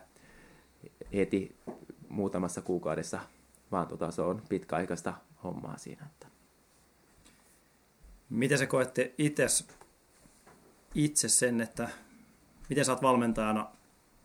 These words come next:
Speaker 2: noina vuosina kehittynyt, kun esimerkiksi Anne,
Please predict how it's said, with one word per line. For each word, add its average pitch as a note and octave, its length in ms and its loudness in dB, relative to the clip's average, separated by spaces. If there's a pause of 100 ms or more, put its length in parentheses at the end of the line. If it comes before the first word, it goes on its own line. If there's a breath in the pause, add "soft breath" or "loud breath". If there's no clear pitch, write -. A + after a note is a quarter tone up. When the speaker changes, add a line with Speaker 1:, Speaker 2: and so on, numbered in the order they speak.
(200)
Speaker 2:
noina A#2 240 2
vuosina A2 380 2 (320)
kehittynyt, A#2+ 500 0
kun A2+ 140 -4
esimerkiksi A2+ 400 -2
Anne, A#2+ 260 -2